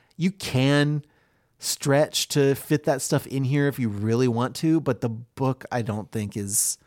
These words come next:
even if it's doing that stuff, it's, it's not interested in, like, making you conscious of it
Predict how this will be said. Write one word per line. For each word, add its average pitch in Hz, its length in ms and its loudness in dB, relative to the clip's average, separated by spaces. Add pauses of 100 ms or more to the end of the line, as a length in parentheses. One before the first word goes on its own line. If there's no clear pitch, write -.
(600)
even 247 220 6
if 220 120 2
it's 151 180 0
doing 139 340 6
that 175 320 2
stuff, - 400 2
it's, - 300 -2
it's 131 260 -2
not 127 360 2 (540)
interested 117 560 0
in, 107 600 -4 (100)
like, 95 220 -8
making 104 380 -8
you 95 220 -8
conscious - 540 -10
of 87 160 -10
it 87 200 -10